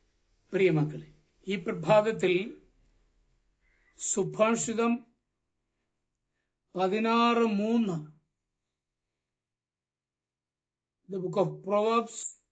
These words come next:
chapter sixteen, verse three. നിന്റെ പ്രയത്നം കർത്താവിൽ അർപ്പിക്കും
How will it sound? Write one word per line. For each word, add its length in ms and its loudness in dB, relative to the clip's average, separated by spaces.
chapter 200 -4
sixteen, 640 0
verse 640 -2
three. 380 -2
നിന്റെ 420 4
പ്രയത്നം 560 0
കർത്താവിൽ 680 4
അർപ്പിക്കും 800 0